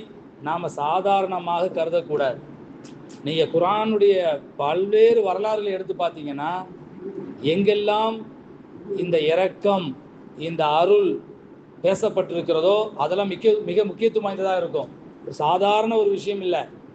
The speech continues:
அருள் அப்படிங்கிறது. நமக்கு பார்க்கும்போது ரொம்ப சின்னதா தெரியுது. இப்ப சுலைமான் அலைஹிஸ்ஸலாம் அவர்கள் அவர்களுடைய படை வீரர்களோடு,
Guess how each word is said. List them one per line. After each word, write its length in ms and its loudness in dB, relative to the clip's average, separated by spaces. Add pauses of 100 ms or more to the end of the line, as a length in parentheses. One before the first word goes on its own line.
(400)
அருள் 220 2
அப்படிங்கிறது. 560 0 (420)
நமக்கு 220 -4
பார்க்கும்போது 340 2
ரொம்ப 140 0
சின்னதா 340 2
தெரியுது. 340 -2 (600)
இப்ப 260 -2
சுலைமான் 500 0
அலைஹிஸ்ஸலாம் 720 0 (960)
அவர்கள் 560 4 (1080)
அவர்களுடைய 640 4 (120)
படை 320 0
வீரர்களோடு, 640 2